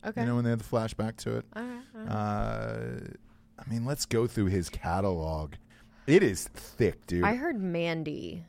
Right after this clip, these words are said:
Speaker 1: is
Speaker 2: One hundred and three.
Speaker 1: very good.
Speaker 2: I heard Mandy's an, e-, excellent.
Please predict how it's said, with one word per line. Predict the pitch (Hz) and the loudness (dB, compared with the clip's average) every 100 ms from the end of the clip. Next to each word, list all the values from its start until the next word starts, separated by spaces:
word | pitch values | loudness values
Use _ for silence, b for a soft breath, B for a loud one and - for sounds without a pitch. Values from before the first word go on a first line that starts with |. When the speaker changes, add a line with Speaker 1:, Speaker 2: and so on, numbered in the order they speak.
| - | -2
Speaker 1:
is | |
Speaker 2:
One | 92 151 | 2 4
hundred | 165 151 147 123 | 4 4 4 4
and | 104 | 4
three. | |
Speaker 1:
very | 165 151 143 | 4 2 4
good. | 110 104 104 78 | 4 6 6 4
Speaker 2:
I | 104 | 2
heard | 123 | 2
Mandy's | 113 107 82 | 4 4 2
an, | 87 - | -2 -4
e-, | 90 - | -6 -2
excellent. | 104 - 87 71 | -2 0 -4 -4